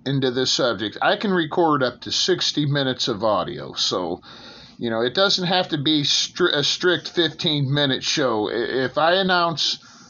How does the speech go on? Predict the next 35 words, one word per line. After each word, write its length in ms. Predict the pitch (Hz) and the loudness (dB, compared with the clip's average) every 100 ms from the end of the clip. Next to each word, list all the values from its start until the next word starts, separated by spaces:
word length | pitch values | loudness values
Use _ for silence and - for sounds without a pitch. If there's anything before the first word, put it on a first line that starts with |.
| - _ - - _ | -20 _ -20 -20 _
that 180 | 143 135 | -4 -2
the 80 | 127 | -4
show 360 | - 175 160 | 0 2 2
is 120 | 151 - | 2 0
gonna 220 | 156 143 | -2 0
go 180 | 151 151 | 0 0
into 160 | 147 | 0
overtime, 720 | 139 147 143 143 165 151 143 | 2 2 0 0 0 0 0
I 220 | - 127 127 | 0 0 2
will 440 | 123 123 120 110 - - | 2 2 0 -6 -14 -4
formally 560 | 175 185 180 175 180 160 | 0 2 2 2 2 2
make 440 | 143 135 135 - - - - | 0 0 -2 -8 -18 -20 -10
that 320 | - 120 123 - - - - - | -2 0 -2 -4 -14 -20 -20 -4
announcement. 880 | 117 113 104 87 - - 67 52 - - - - _ - - | -2 0 0 -2 -4 -6 -6 -14 -18 -20 -20 -20 _ -20 -8
So 280 | - 220 202 | 2 4 6
here 160 | 196 | 6
we 140 | 208 185 | 4 4
go. 200 | 175 139 | 2 4
Harley, 480 | 170 196 208 202 - - - - - - - - - - | 4 4 4 0 -4 -14 -20 -20 -20 -20 -20 -20 -12 -2
do 80 | |
you 220 | 190 240 247 | 2 2 4
know 200 | 247 233 | 4 2
any 240 | 226 214 | 2 0
famous 420 | 214 214 202 - | 0 0 2 2
illusionists 680 | 202 202 214 156 180 175 - | 2 4 2 2 0 0 2
that 100 | 175 | 2
I 140 | 180 | 2
could 160 | 185 147 | 0 0
sit 320 | - 208 208 | 2 2 0
and 180 | 160 139 | -4 -4
talk 360 | 196 185 180 - | 0 0 0 -2
to 120 | 151 | -2
you 220 | 123 110 | 0 0
about 560 | 101 104 101 82 - - | 0 0 0 -2 -4 -4
today? 500 | 113 107 80 78 | -2 0 0 -4